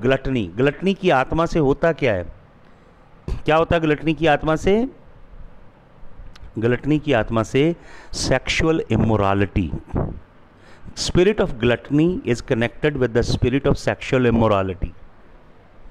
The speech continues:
व्यभिचार की आत्मा अधिक खाने पीने के संग जुड़ी हुई है। पढ़ लीजिए वचन यहाँ पे,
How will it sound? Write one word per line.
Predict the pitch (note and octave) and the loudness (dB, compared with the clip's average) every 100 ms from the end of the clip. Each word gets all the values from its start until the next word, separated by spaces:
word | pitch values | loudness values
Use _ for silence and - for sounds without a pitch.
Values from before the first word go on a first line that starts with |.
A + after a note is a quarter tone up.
| - - - - | -20 -20 -14 -10
व्यभिचार | F#2+ A#2 C3+ C3+ D#3 C#3 D#3 F3+ | 0 2 2 2 4 4 6 4
की | - F#3 D3+ | 2 2 4
आत्मा | A#2 - B2+ D3 F3 F#3+ - - - - - | 4 2 0 2 0 -2 -8 -18 -20 -10 -2
अधिक | A#2+ G#2 G3 | 0 4 4
खाने | - - D#2+ C#3 C3 C#3 D3 | 2 0 -2 0 2 2 2
पीने | - A#2+ C3 | 0 0 0
के | C3 B2+ | 0 0
संग | C3+ C3 | 2 0
जुड़ी | A#2 A#2 B2 A#2+ | 0 2 4 4
हुई | A#2+ A2+ | 4 2
है। | B2+ | 2
पढ़ | B2+ A2 | 0 0
लीजिए | G#2+ G#2+ G2 G2+ | 0 -2 -2 -2
वचन | F#2+ F#2 F#2+ | -2 -2 -6
यहाँ | F2 E2 | -6 -10
पे, | E2 | -10